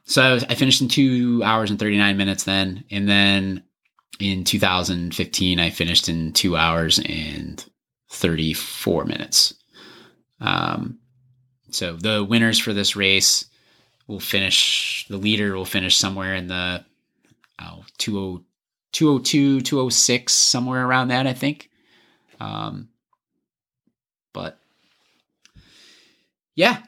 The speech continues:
it's a good race. Uh, hope you found this helpful. Again, podcast at endurance path dot com if you have any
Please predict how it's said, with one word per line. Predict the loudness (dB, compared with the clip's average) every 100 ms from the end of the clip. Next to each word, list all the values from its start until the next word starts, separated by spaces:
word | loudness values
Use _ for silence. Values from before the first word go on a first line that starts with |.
| _ -12
it's | -8 2
a |
good | 4
race. | 6 4 4 0 -6 _ _ -10
Uh, | -4 -2 -2 -6 _ _ _ _ _ _ _ _ _ _ -8
hope | -6 -4
you | -2
found | 0 2
this | 2
helpful. | 4 2 2 -4 -4 _ _ _ _
Again, | -2 2 4 2 -4 -6
podcast | 2 2 2 2 4 4 0
at | -2 0
endurance | 2 0 0
path | 0 -2 0
dot | -4 -4
com | -2 -2
if | -4
you | -4
have | -2 -2
any | -2 -2 -4 -6